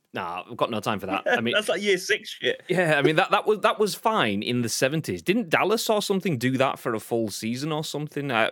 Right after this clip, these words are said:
Speaker 1: uh, something I remember my mum talking about it at some point in time. It was a T V, it might not have been Dallas. There was a T V program, and I, and the gist of it, I could have got this wrong, was that they ballsed up the story so badly that they just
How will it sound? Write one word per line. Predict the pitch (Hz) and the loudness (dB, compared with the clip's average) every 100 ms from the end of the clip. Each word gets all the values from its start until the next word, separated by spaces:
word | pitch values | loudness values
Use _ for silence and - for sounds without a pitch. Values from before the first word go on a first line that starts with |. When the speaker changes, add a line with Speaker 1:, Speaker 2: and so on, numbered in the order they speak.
| - | 0
Speaker 1:
uh, | 123 | -2
something | - 185 190 185 | 0 -2 0 0
I | |
remember | 143 143 131 | 2 2 2
my | 113 | 2
mum | 101 110 113 | 2 2 0
talking | 107 92 92 | 0 -2 -2
about | 85 85 - | -6 -4 -4
it | 69 | -6
at | - | -6
some | 101 | -10
point | 90 78 | -8 -10
in | |
time. | - 78 82 | -10 -10 -8
It | |
was | 98 | -8
a | 147 | -4
T | 190 | -2
V, | 151 | -2
it | 110 | -2
might | 123 | -2
not | 98 | -2
have | |
been | 85 | -6
Dallas. | 78 65 - | -8 -10 -10
There | 110 | -8
was | 110 | -8
a | |
T | 127 160 | -6 -4
V | 151 | -4
program, | 135 101 90 82 - | -2 -2 -2 -10 -8
and | 95 92 - | -8 -6 -4
I, | 101 - | -4 -4
and | 107 110 | -6 -6
the | 107 | -8
gist | 98 151 - 185 | -2 -2 -2 0
of | |
it, | - | 0
I | - | 0
could | 160 | 0
have | 120 | 0
got | 95 | 0
this | 87 - | -4 -4
wrong, | 90 107 - - - | -4 -6 -12 -20 -14
was | 95 95 | -6 -6
that | 87 104 98 | -2 -2 0
they | 107 | 0
ballsed | 90 131 139 127 | 2 2 2 0
up | 135 | -2
the | 110 | -2
story | - 127 101 92 | -2 0 0 0
so | - 110 | 0 0
badly | 104 113 95 85 92 | 2 0 0 -6 -4
that | 95 80 | -2 -2
they | 95 | 0
just | 92 104 | 0 -2